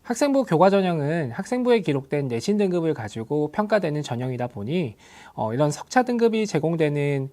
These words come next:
과목에 대해서 어떻게 성적이 산출되는지에 대해서 많이 궁금하실 텐데요. 석차 등급이 제공되는 공통 및 일반 선택 과목의 교과 성적 산출 시 사용되는 요소는 아래와 같습니다.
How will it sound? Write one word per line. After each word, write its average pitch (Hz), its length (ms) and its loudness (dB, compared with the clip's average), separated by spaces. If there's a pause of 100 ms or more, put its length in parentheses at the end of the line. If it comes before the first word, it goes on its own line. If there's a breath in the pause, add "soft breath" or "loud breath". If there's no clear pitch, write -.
과목에 160 360 2
대해서 127 560 -2
어떻게 180 520 -2
성적이 202 460 -2
산출되는지에 170 760 -2
대해서 120 340 -4
많이 120 520 -4 (100)
궁금하실 151 500 -2
텐데요. 113 540 -4 (720 loud breath)
석차 277 300 4
등급이 247 340 0
제공되는 160 720 2
공통 180 380 0
및 196 140 0
일반 226 280 2
선택 196 300 -2
과목의 135 640 0
교과 185 300 0
성적 185 400 -2
산출 180 320 -4
시 165 240 -2
사용되는 202 540 0
요소는 131 600 -4
아래와 156 300 2
같습니다. 113 760 -6